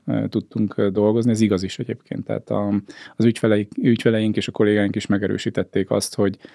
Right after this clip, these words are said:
hogy nincs a hatékonyságban semmiféle visszaesés, és nincs is semmiféle de.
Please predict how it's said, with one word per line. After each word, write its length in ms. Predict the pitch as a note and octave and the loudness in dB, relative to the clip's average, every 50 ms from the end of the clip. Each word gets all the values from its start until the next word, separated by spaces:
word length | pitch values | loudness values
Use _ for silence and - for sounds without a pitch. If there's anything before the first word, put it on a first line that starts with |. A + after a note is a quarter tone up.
| - - - - _ _ _ _ | -20 -20 -20 -20 _ _ _ _
hogy 140 | - G2+ | 0 2
nincs 340 | G2+ G#2+ G#2+ G#2 F2 - - | 4 4 2 2 -2 -4 -4
a 80 | - G2 | -2 0
hatékonyságban 880 | G2+ G2+ - - G#2 - - G2+ G2 - - G2+ G2 F#2+ F#2+ G2+ G2 | 0 0 0 -2 -6 -2 0 0 0 0 0 0 -2 0 0 0 0
semmiféle 720 | F#2+ - - G2 F#2+ G2 F#2 - G2 F#2+ F#2 F#2+ F#2 F2+ | 0 0 0 2 2 2 2 0 0 2 2 2 0 0
visszaesés, 800 | - G#2 G#2 G2 - - A2 G#2+ G#2+ - - C3 C3+ C3+ - - _ - - - - _ _ _ _ | -2 -2 -2 -2 0 0 0 0 2 2 4 4 4 4 0 -6 _ -20 -20 -20 -20 _ _ _ _
és 220 | - A2 - - - - - - | -4 -4 -4 -4 -10 -12 -12 -4
nincs 260 | E4+ - A#2+ A#2+ A2 | 0 2 4 4 4
is 120 | - G2+ - | 2 -2 0
semmiféle 480 | - G#2 G#2 G2+ F#2+ - G2+ F#2+ F#2+ | 0 2 0 0 0 0 0 0 0
de. 300 | F2+ F2 G#2 G#2+ A#2+ C3+ | 0 2 2 0 0 -2